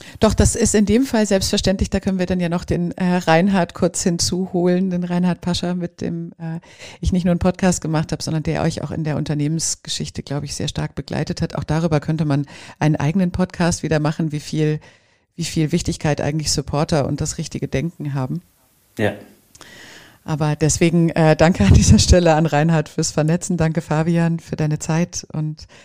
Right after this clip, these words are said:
Speaker 1: mir sehr viel Spaß gemacht. Und ich freue mich auf weitere tolle Gespräche mit dir auf anderen Bühnen dieser Welt. Da werden wir sicherlich noch ein bisschen was zusammen anstellen können.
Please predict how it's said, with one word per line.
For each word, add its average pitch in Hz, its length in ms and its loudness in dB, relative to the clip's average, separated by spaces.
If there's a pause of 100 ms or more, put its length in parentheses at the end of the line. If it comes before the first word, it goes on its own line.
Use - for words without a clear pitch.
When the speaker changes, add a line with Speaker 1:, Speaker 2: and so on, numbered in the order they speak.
(140)
Speaker 1:
mir 180 80 0
sehr 185 120 4
viel 202 120 -2
Spaß 165 260 0
gemacht. 214 380 -4
Und 185 320 -4
ich - 160 -4
freue 175 180 2
mich 185 220 2
auf 175 100 -6
weitere 170 460 2
tolle 175 260 0
Gespräche 180 400 -2
mit 190 160 2
dir 185 220 2
auf 170 100 -2
anderen 165 300 0
Bühnen 180 480 4 (320)
dieser 180 180 4
Welt. 160 440 4
Da 190 120 0
werden 185 200 2
wir 185 100 0
sicherlich 185 320 -2
noch 180 120 -2
ein 175 60 -4
bisschen 175 220 -6
was 175 140 -2
zusammen 175 280 -2
anstellen 160 440 -4
können. 156 240 -8